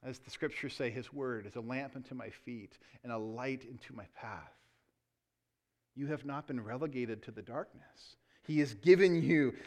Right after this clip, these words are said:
he has given you light. He has given you life. He has given you truth. He has given you understanding.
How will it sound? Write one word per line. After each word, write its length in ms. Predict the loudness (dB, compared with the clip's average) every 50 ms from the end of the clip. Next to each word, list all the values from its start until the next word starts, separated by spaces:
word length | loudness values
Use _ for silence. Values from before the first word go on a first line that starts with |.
| -12 -6
he 180 | -2 4 6
has 160 | 6 8 10 8
given 400 | 8 10 10 8 8 8 6 6
you 220 | 6 6 6 6
light. 420 | 6 8 8 10 10 8 6 2
He 120 | 2 2 2
has 140 | 2 2 2
given 380 | 2 4 6 6 6 6 6
you 240 | 4 4 2 2 0 -4 -4 0
life. 480 | 6 8 10 12 12 12 10 8 4
He 100 | 2 2 2
has 140 | 2 2 2
given 340 | 2 4 4 4 4 4
you 200 | 4 4 2 2 0 -4 -8 -6
truth. 420 | -2 6 8 10 10 10 8 6
He 80 | 4 4
has 140 | 2 4
given 260 | 4 4 4 4 4 4
you 160 | 4 4 4
understanding. 720 | 4 4 2 0 -2 -2 2 4 4 6 6 4 2 0